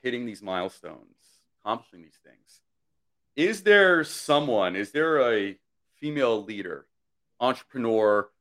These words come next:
you could say a person of significance in history that, let's say, you've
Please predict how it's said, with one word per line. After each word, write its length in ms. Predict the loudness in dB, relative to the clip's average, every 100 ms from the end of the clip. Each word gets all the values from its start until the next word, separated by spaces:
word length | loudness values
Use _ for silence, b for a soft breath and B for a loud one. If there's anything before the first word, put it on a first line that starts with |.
| _ _ _
you 100 | -20
could 120 | -16
say 380 | -6 2 4 4
a 380 | 4 4 4 0 _ _ _ _
person 380 | -4 -2 0 -2
of 80 | -4
significance 680 | -4 -4 -6 -8 -10 -10 -10
in 80 | -12
history 600 | -8 -10 -10 -18 -18 -18 _ _ _
that, 100 | 0
let's 220 | 2 2 0
say, 240 | 0 2
you've 500 | 0 -4 -4 -6 -10